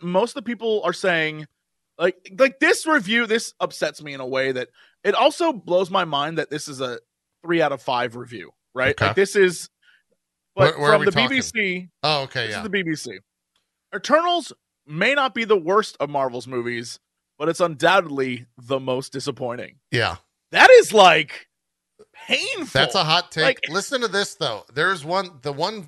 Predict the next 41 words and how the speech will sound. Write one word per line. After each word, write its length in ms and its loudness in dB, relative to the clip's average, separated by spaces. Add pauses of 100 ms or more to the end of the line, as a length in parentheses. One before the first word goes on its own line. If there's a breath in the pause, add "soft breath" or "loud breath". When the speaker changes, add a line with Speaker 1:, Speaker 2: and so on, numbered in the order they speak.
Speaker 2:
right 200 -2
below 300 -4
that, 140 -8
Speaker 1:
but 100 -14
then 120 -2
Speaker 2:
Jesse. 200 -2
Speaker 1:
three 160 4
out 140 6
of 80 -4
five. 420 4
What 160 4
a 60 2
weird, 480 -6
like, 360 2
and 100 -2
then 120 0
three 160 -6
out 60 -8
of 80 -14
five. 140 -12 (260)
Speaker 2:
Yeah, 260 0 (100)
the 60 -4
one 200 -2
right 180 0
below 180 -4
Speaker 1:
That's 120 -2
Speaker 2:
that, 40 2
Speaker 1:
like 80 0
a 80 -4
Speaker 2:
Jesse, 80 -4
Speaker 1:
seven 260 0
out 120 4
of 100 -2
ten 260 2
on 120 -2
I 120 0
G 200 -4
N. 180 -6
It's 140 -20
ridiculous. 600 -16 (200)
Speaker 2:
says, 720 -4